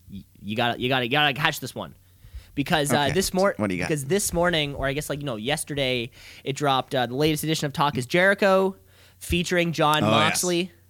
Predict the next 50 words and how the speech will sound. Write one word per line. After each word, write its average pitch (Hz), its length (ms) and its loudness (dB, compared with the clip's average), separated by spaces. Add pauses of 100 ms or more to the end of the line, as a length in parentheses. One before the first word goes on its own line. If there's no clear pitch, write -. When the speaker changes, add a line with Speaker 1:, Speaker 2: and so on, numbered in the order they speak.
(500)
Speaker 2:
I 104 140 0
am 107 120 2
gonna. 95 520 2 (460)
I've, 107 100 -4
s-, - 180 -6
I've 110 200 -2
seen 175 420 2
some 143 180 2
snippets, - 440 2
and 104 80 2
I'm 98 120 2
gonna 98 160 0
listen 95 240 -2
to 92 80 -2
the 90 80 0
whole 95 160 0
thing 92 220 -2
tonight 85 320 -2
'cause - 100 -12
it 80 100 -4
sounds 104 360 -2
like 92 120 0
it's - 260 -8
Speaker 1:
Yeah, 143 280 0
Speaker 2:
it 143 40 -2
Speaker 1:
man. 139 180 -2
Speaker 2:
sounds 135 180 2
like 127 100 4
it's 117 80 0
on 127 140 2
the 120 80 4
level 117 320 4
of 101 100 -2
the 104 80 2
C 113 220 2
M 104 100 4
Punk 95 360 -4
Colt - 200 0
Cabana 85 360 2
con-, - 140 -4
Speaker 1:
I, 170 220 4
I, 170 140 2
li-, 180 160 2
I - 120 4
listened 190 260 2
to - 20 2
Speaker 2:
podcast. - 40 2
Speaker 1:
the 175 80 4
whole 180 180 2
thing. 190 400 2